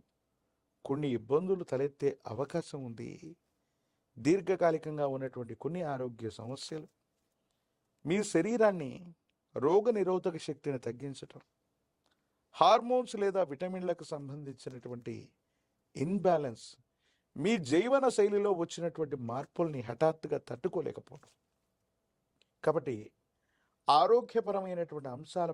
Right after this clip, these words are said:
పట్ల మాత్రం మీనరాశి జాతకులు చాలా జాగ్రత్తగా ఉండటం చెప్పదగినటువంటి సూచన. ప్రత్యేకించి వృత్తి, ఉద్యోగం ఒకవైపు, ఆరోగ్యాన్ని మరోవైపు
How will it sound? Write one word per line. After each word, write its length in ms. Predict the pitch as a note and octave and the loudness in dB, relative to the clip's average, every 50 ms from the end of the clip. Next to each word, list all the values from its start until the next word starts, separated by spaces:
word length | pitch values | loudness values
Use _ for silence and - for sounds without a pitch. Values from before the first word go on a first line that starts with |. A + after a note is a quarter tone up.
| - | -6
పట్ల 220 | D3+ B2+ - C#3+ C3 B2+ | -8 -10 -10 -10 -10 -10
మాత్రం 280 | A#2 A2 _ - - - _ _ _ _ _ _ _ _ _ _ _ _ _ _ _ _ _ _ _ _ _ _ - | -10 -14 _ -20 -20 -20 _ _ _ _ _ _ _ _ _ _ _ _ _ _ _ _ _ _ _ _ _ _ -8
మీనరాశి 680 | - A2+ C3+ F3 A3+ C#4 D4+ D4+ C#4+ D4 C#4 C#4 - C4+ B3 F#3 G3 | -4 -2 0 2 4 6 6 6 6 6 2 2 0 -6 -8 -4 -2
జాతకులు 440 | G3+ F#3+ - G3 - - E3+ D#3 C3+ A#2+ - - - _ _ _ _ _ _ _ _ _ _ _ _ _ - - | -2 -2 -2 -4 -8 -6 -6 -6 -6 -6 -10 -14 -16 _ _ _ _ _ _ _ _ _ _ _ _ _ -12 -4
చాలా 240 | - B2+ C3 D#3 F3 D#3 C3+ | 2 4 4 4 4 2 2
జాగ్రత్తగా 460 | B2+ B2+ B2+ D3 D3 - - C#3+ D3 C#3 C3 | -2 -2 -2 -2 -4 -4 -4 -4 -4 -4 -4
ఉండటం 300 | B2+ B2+ - - B2 A2+ G#2 - - - _ _ _ _ _ _ _ _ _ - | -6 -10 -10 -10 -12 -12 -12 -18 -20 -20 _ _ _ _ _ _ _ _ _ -6
చెప్పదగినటువంటి 760 | - - B2+ - - D3 D3 C3+ A#2+ A#2+ A#2 - - A#2 G#2+ A2 - | 0 0 0 2 2 0 0 -2 -4 -6 -10 -10 -10 -14 -12 -12 -16
సూచన. 280 | - B2 - - - - - _ _ _ _ _ _ _ _ _ _ _ _ _ _ _ - | -16 -16 -14 -14 -14 -14 -16 _ _ _ _ _ _ _ _ _ _ _ _ _ _ _ 4
ప్రత్యేకించి 600 | - C#3+ E3+ E3+ - A#3 A#3+ G3+ A3+ G#3+ F3+ G3 F#3+ | 6 6 6 4 2 -2 -4 -4 -4 -6 -4 -4 -4
వృత్తి, 300 | D3 C3+ C#3 - - F3+ G3 F#3 E3 | -4 -4 -6 -6 -4 -6 -4 -4 -4
ఉద్యోగం 360 | D#3+ D3 D#3+ E3 D#3+ D3+ D#3 C3 A#2 | -6 -2 0 0 0 0 0 0 0
ఒకవైపు, 460 | A2 - C#3 C#3+ D3+ C#3+ - - C#3+ C3 - _ _ _ _ _ _ _ _ _ _ _ _ _ - - D3 | 2 2 2 2 2 0 -2 -8 -16 -16 -16 _ _ _ _ _ _ _ _ _ _ _ _ _ 2 6 6
ఆరోగ్యాన్ని 560 | F3+ G#3+ B3+ C#4+ A#3 G3+ A3+ B3+ B3+ B3 A#3 G#3 E3 | 8 8 6 4 2 0 0 0 0 0 -2 -6 -4
మరోవైపు 580 | C#3 C#3+ D#3+ F3 F3+ D#3+ D#3 D3 C#3+ - - | -4 -4 -2 -2 -2 0 -2 -4 -6 -8 -14